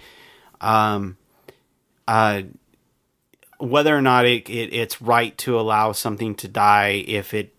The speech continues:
has emotions, on whether or not it's a android.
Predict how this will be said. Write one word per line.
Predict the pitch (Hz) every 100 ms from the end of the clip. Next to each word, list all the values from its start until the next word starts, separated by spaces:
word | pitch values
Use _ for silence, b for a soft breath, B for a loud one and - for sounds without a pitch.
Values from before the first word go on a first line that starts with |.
| _ -
has | - - 120 120 110
emotions, | 113 107 107 - 113 110 107
on | 107 107 107
whether | 110 110
or |
not | 110 107
it's | 104 98 -
a | 104 101 -
android. | 90 117 117 117 113 113